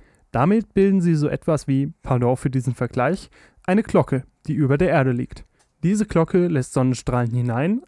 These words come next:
aber keine Wärmestrahlung mehr nach draußen. Je mehr Treibhausgase wir also in der Atmosphäre anreichern, desto dichter wird die Glocke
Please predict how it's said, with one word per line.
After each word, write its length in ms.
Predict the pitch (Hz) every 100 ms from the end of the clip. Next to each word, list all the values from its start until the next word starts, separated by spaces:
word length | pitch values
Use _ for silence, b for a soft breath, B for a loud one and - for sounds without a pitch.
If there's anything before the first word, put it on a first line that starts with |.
| -
aber 200 | 160 160
keine 280 | - 139
Wärmestrahlung 560 | 120 120 151 - 147 165
mehr 100 | 175
nach 140 | 202
draußen. 440 | 175 147 - - - _ -
Je 140 | 151
mehr 160 | 160 156
Treibhausgase 800 | - - - 135 - 127 127 143
wir 140 | 143
also 180 | 135 139
in 80 | 151
der 100 | 143
Atmosphäre 560 | 139 143 - 139 131 -
anreichern, 600 | 127 127 139 - 196 185
desto 260 | 135 -
dichter 480 | 120 127 - 156 175 -
wird 180 | 131
die 60 | 123
Glocke 420 | - 120 117 196